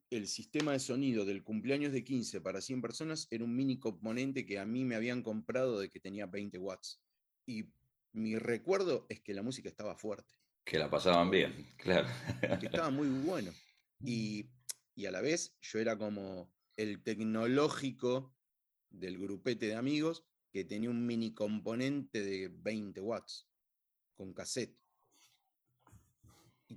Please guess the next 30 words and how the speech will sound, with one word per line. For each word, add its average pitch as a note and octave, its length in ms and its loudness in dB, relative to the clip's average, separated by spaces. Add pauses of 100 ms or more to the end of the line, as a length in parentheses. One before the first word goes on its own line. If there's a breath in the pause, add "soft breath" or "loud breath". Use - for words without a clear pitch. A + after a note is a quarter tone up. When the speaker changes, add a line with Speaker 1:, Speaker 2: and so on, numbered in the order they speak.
Speaker 1:
te G#2+ 100 -6
juro E3+ 300 2
que F#2+ 80 -2
mi F#2+ 140 -2
recuerdo A2 380 0
era G2 200 -2
que - 100 -20
estaba C3+ 300 -12
fuerte C3+ 480 -8
la G#2 100 -18
música. - 460 -20
Speaker 2:
<laughs> - 1000 -10
Speaker 1:
Y B2 240 2
que - 100 -12
estaba C3 320 0
bueno. G2+ 480 0 (360 loud breath)
Y A#2 80 -4
éramos D#3 160 4
Speaker 2:
Quizás, A2+ 240 8
Speaker 1:
cien D#3 260 0
en A2+ 140 0
un A2+ 200 0
salón. G#2+ 600 -2 (260)
Speaker 2:
quizás - 320 0
porque D#2+ 240 6
te D2 140 0
quedabas D#2 340 8
cerca F2+ 380 6
para C2+ 160 4
manejarlo. C2+ 720 2